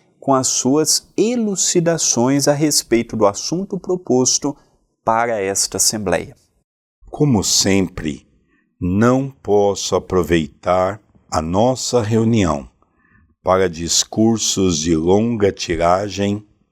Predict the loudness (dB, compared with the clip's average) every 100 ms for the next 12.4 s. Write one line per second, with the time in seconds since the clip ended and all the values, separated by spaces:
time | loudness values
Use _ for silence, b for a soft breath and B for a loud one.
0 | -10 0 2 2 0 -2 -4 -16 _ _
1 | _ _ _ _ _ -2 2 2 0 -4
2 | -6 -6 -2 0 0 -4 _ _ b b
3 | b 0 0 0 0 0 0 0 0 0
4 | -2 -2 0 0 -2 -2 0 0 -2 -4
5 | -2 0 0 0 -2 -2 -4 -4 -8 _
6 | _ _ _ _ _ 0 2 2 0 -2
7 | 0 2 2 2 2 0 -4 _ 0 0
8 | 0 0 2 0 2 0 0 0 0 2
9 | 0 0 -2 0 0 0 -2 -4 -6 -10
10 | _ _ _ -6 -2 2 2 2 0 0
11 | -2 _ _ -8 -2 -2 0 -2 -2 -4
12 | -8 -14 -20